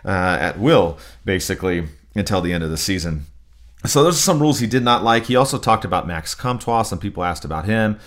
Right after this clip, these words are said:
and how well he's done. Obviously, he got the, the Rookie of the Month. He's playing phenomenal right now with the goals.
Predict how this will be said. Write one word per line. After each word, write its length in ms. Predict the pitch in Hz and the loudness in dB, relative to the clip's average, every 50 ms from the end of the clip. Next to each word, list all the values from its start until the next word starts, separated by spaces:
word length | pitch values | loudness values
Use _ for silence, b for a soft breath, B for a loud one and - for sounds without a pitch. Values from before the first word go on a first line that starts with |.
| B B B B B B B B B B B - | B B B B B B B B B B B -8
and 220 | - 90 87 87 | -6 -4 -4 -4
how 240 | 87 87 90 92 87 | -2 0 2 2 2
well 160 | 87 87 85 | 2 2 2
he's 220 | 95 110 113 104 | 2 2 2 2
done. 240 | - 110 104 101 98 | 4 4 4 6 6
Obviously, 320 | 92 90 90 90 - 98 92 | 4 4 2 0 -2 -4 -4
he 80 | 95 | -2
got 240 | 80 92 90 85 - | -2 -2 -2 -2 -2
the, 160 | 82 85 78 | -4 -4 -4
the 160 | - - 85 | -4 -6 -6
Rookie 280 | 82 92 92 - - 87 | -4 -4 -6 -4 -6 -6
of 120 | 80 71 | -6 -6
the 80 | 71 76 | -4 -2
Month. 260 | 78 95 104 104 101 | 0 2 2 2 2
He's 100 | 90 - | 0 -6
playing 260 | - - 98 87 82 | -8 -6 -6 -4 -6
phenomenal 680 | 78 - 90 82 82 90 98 98 113 117 110 101 90 85 | -6 -6 -6 -4 0 2 2 4 4 4 2 2 0 0
right 220 | 85 87 85 - | -2 -2 -2 -2
now 180 | 78 85 82 82 | -4 -4 -6 -6
with 120 | 80 78 | -6 -8
the 80 | 76 78 | -10 -8
goals. 500 | 76 90 104 104 101 101 101 101 - - | -4 -2 0 2 2 2 0 -2 -4 -10